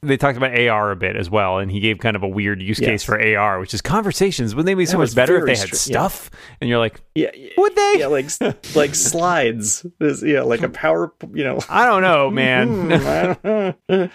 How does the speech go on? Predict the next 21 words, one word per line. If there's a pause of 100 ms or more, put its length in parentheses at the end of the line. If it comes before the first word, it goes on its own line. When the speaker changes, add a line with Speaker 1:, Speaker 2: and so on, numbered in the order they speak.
(140)
Speaker 1:
<laughs>
I
always
think
about
how
when
I'm
talking
to
my
friends,
I
just
wish
I
could
show
them
more
charts.